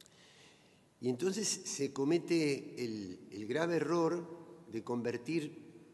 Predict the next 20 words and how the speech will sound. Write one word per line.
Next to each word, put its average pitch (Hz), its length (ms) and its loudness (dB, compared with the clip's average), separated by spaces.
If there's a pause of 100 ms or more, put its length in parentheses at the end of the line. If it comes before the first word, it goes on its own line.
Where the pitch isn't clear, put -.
(640)
a 117 100 -4
la 117 120 0
víctima 185 600 -2 (440)
en 113 160 -2
victimario. 110 840 -6 (480)
No 185 160 2
sería 180 340 4
apropiado 110 680 -2 (420)
de 101 140 -6
mi 104 100 -4
parte, 101 680 -4
lógicamente, 104 960 -4 (340)
nombrar 104 680 -4
a 95 60 -8
los 90 180 -10
estados 104 720 -8
donde 92 220 -8
esto 95 180 -12
ha 90 40 -12
sucedido. 107 680 -10